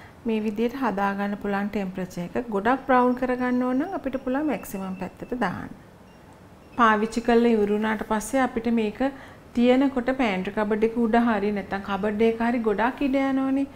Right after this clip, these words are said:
අපිට පුළුවන් මෙන්න මේක මේ විදියට තියාගන්න. මේ විදියට අප්‍රයිට් විදියට තියාගත්තොත් අපිට යන ඉඩ කඩ ප්‍රමාණය ගොඩාක් අඩු වෙනවා. මම මෙතන වොෆල් බැටර් එකක්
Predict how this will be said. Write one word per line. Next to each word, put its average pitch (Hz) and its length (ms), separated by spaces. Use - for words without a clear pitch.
අපිට 233 320
පුළුවන් 294 420
මෙන්න 320 220
මේක 320 200
මේ 302 280
විදියට 190 480
තියාගන්න. 170 460
මේ 208 180
විදියට 226 340
අප්‍රයිට් 226 520
විදියට 240 360
තියාගත්තොත් 208 640
අපිට 226 260
යන 214 240
ඉඩ 208 220
කඩ 202 260
ප්‍රමාණය 202 540
ගොඩාක් 202 440
අඩු 175 220
වෙනවා. - 300
මම 240 200
මෙතන 240 300
වොෆල් 220 380
බැටර් 220 260
එකක් 226 160